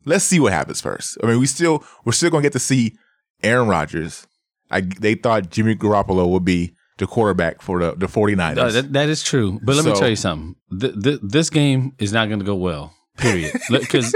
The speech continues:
Speaker 2: 'cause let me play devil's advocate here.
Speaker 1: Oh, you really
Speaker 2: What, what,
Speaker 1: played devil's
Speaker 2: what prob-,
Speaker 1: advocate?
Speaker 2: what probably should happen
Speaker 1: Uh.
Speaker 2: is the Packers, because they're probably favored by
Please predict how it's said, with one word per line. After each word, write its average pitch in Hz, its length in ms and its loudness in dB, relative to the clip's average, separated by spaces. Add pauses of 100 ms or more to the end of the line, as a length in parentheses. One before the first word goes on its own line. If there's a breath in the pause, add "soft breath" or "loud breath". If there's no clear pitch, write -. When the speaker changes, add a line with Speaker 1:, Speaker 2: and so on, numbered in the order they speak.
Speaker 2:
'cause 143 560 0 (260)
let 151 180 2
me 175 100 4
play 151 160 2
devil's 135 300 2
advocate 107 320 2
here. 82 200 0 (960 loud breath)
Speaker 1:
Oh, 220 100 0
you 196 260 0
really 190 320 0
Speaker 2:
What, 151 60 0
what, 160 100 2
Speaker 1:
played 190 180 2
devil's 175 360 0
Speaker 2:
what 160 80 -2
prob-, 196 200 0
Speaker 1:
advocate? 214 220 -2
Speaker 2:
what 175 180 0
probably 170 540 0
should 160 360 0
happen 107 520 -2 (100)
Speaker 1:
Uh. 120 60 -2
Speaker 2:
is 117 220 2
the 104 100 0
Packers, 101 760 -2
because 123 420 -2
they're 120 120 2
probably 160 280 2
favored 113 340 2
by 95 320 2